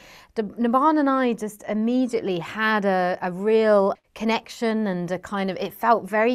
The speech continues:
easy and straightforward, a very similar sense of humor. So we would just try things out quite naturally on the day, and then I'd be in stitches and, it, you know, I'd be just laughing my head off. And then Augustine would say, "Let's keep that. That's perfect."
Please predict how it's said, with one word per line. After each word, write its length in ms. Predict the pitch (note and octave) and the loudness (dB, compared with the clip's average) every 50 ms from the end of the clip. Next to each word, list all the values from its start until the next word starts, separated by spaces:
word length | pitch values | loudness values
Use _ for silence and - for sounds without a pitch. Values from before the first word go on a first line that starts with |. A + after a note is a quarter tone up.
| - - | -2 -4
easy 380 | A#3 A3 G#3 G3+ F3 E3+ F#3 F3 | -4 -4 -4 -4 -4 -4 -4 -4
and 80 | E3+ | -4
straightforward, 380 | E3+ - G3 D#3 - G3 F#3+ F3+ | -4 -4 -6 -4 -2 -4 -4 -4
a 60 | F#3 | -4
very 340 | F3 F3 - G#3 G#3 A3 A3+ | -6 -2 2 2 2 2 0
similar 320 | G#3+ - G#3 F#3+ F#3 F#3 | -2 -4 -6 -6 -4 -6
sense 320 | F3+ - F#3+ F3 D3+ - - | -6 -4 -6 -6 -6 -8 -14
of 80 | F3 | -16
humor. 400 | - - G#3 G#3+ A3 G3+ F3 C#3+ | -10 -6 -4 -4 -2 -2 -4 -6
So 260 | C#3+ - F3+ F3 F3+ E3+ - - - - - _ - | -8 -6 -4 -2 -2 -4 -6 -14 -20 -20 -18 _ -4
we 120 | G#3+ A#3+ | 0 0
would 140 | A#3+ B3 - | 0 0 -2
just 200 | - G#3 - - | -4 -8 -12 -10
try 280 | - G#3+ G#3+ G#3+ G#3+ G#3 | -6 0 0 2 2 0
things 260 | G#3+ G#3+ F#3+ F3+ G3 | 0 -4 -4 -2 0
out 220 | G3 F#3+ F3 - | 0 0 0 -2
quite 260 | - - F#3+ F#3 E3 | -4 -6 -6 -6 -4
naturally 560 | - F#3+ G#3 - - - - - F3+ F3+ F3 E3+ | -4 -4 -4 -4 -6 -8 -12 -8 -6 -4 -2 -2
on 180 | E3 E3 E3+ | -2 -4 -4
the 80 | E3+ E3+ | -6 -4
day, 400 | E3 G3+ G3 G3 F#3+ F3 E3 D#3+ | -2 0 2 4 4 4 2 2
and 120 | D#3+ E3 | 0 -2
then 140 | F3 E3+ E3+ | -2 -4 -2
I'd 220 | F3 F3+ F#3+ F3 - | -2 -2 -2 -4 -2
be 120 | F#3+ F3+ | -4 -4
in 100 | F3 E3 | -4 -6
stitches 680 | D#3+ - - - G3+ - - - - F3+ E3+ D#3+ D#3 D#3+ | -8 -10 -6 -4 -4 -4 -6 -10 -8 -6 -6 -6 -6 -6
and, 180 | E3+ D#3+ E3 | -8 -8 -8
it, 100 | E3+ D#3+ - - - | -10 -10 -12 -12 -10
you 120 | F3+ F3+ | -8 -4
know, 200 | E3+ F3 E3 E3 | -2 -2 0 0
I'd 160 | E3 E3 D#3+ | -2 -2 -4
be 280 | - F3 E3+ E3+ E3 D#3+ - - - - - | -6 -6 -6 -6 -6 -8 -10 -16 -20 -16 -10
just 180 | F3+ E3+ - | -10 -8 -4
laughing 360 | F3 E3+ E3+ F3 E3+ - E3+ E3 | 0 2 2 2 2 0 -6 -6
my 100 | E3 D#3+ | -4 -2
head 180 | E3 F#3 F#3+ F3+ | 0 0 2 2
off. 160 | E3+ D#3+ - | 0 -2 -2
And 160 | E3+ E3 E3+ | -6 -4 -4
then 200 | E3+ E3+ E3+ - | -4 -4 -4 -6
Augustine 440 | - F#3 F3+ E3+ F3 F3 F#3 E3+ E3+ | -6 -6 -4 -4 -6 -6 -6 -8 -8
would 140 | E3 - - | -8 -6 -4
say, 140 | F3+ B3+ | -2 -2
"Let's 220 | C#4 A3+ - G3+ - | -2 -2 -4 -6 -8
keep 280 | - C4 C#4 B3+ - | -4 -4 -4 -4 -2
that. 200 | - A3+ G#3 F#3 - | 2 4 4 4 4
That's 180 | G3+ G3 G#3 | 2 -2 -2
perfect." 760 | - - G3 G#3 G#3 G#3+ A3 G#3+ - - - - - - _ | -4 -6 -4 -2 0 0 0 -2 -4 -10 -8 -8 -10 -12 _